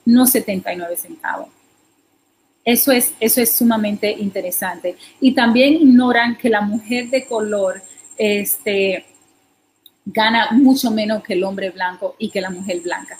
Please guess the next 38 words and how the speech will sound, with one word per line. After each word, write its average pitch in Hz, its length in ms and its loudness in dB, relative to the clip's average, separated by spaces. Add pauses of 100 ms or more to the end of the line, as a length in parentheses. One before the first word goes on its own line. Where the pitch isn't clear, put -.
(140)
Sin 269 220 -2
embargo, 254 380 2
esto 285 180 -2
no, 262 120 0 (200)
no 240 180 2
es 302 200 0
una 226 180 -2
consigna 180 680 -10
y 214 60 -6
no 208 80 -2
ha 202 60 -6
sido 208 220 -6
una 196 100 -6
mujer, 190 340 -14
una, 185 280 -6
una 185 200 -10
consigna 180 720 -6
nunca. 214 600 4 (360)
Ahí 220 260 4
viene 240 220 2
mi 214 100 -2
gran 196 160 -2
división, - 560 -8 (380)
porque 233 200 2
yo 233 140 4
siento 262 320 0
que 269 80 -2
todavía 208 720 -2 (220)
se - 220 0
sigue 294 300 2
defendiendo, 220 840 -2 (240)
eh, 196 800 -2 (120)
a 220 100 0
nivel 226 320 2
de 254 80 4
estatus 220 800 -2
del 196 140 -4
feminismo 220 760 0